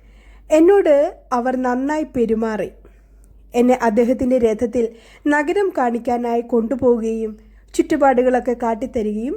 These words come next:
ചെയ്തു. ഞാൻ അവിടെ എത്തിയ അന്ന് രാവിലെ തന്നെ മനോഹരമായ നാട്ടിൻപുറങ്ങളും പച്ചവിരിച്ച പാടങ്ങളും മുന്തിരിത്തോപ്പുകളും താഴ്വരകളും ഭംഗിയായി പണിത വീടുകളുമൊക്കെ കണ്ടു.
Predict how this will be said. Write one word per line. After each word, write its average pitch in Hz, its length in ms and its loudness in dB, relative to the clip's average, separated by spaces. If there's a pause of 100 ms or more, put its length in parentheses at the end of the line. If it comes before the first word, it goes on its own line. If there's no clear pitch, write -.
ചെയ്തു. 202 360 -6 (960)
ഞാൻ 262 240 4 (260)
അവിടെ 254 280 2 (100)
എത്തിയ 247 240 -2 (120)
അന്ന് 240 260 0
രാവിലെ 226 460 -2
തന്നെ 226 340 0 (420)
മനോഹരമായ 311 680 2 (160)
നാട്ടിൻപുറങ്ങളും 240 920 0 (380)
പച്ചവിരിച്ച 285 600 0 (120)
പാടങ്ങളും 233 640 -2 (360)
മുന്തിരിത്തോപ്പുകളും 240 960 2 (300)
താഴ്വരകളും 247 840 2 (300)
ഭംഗിയായി 247 560 -4
പണിത 269 300 0
വീടുകളുമൊക്കെ 240 880 -2 (280)
കണ്ടു. 220 320 0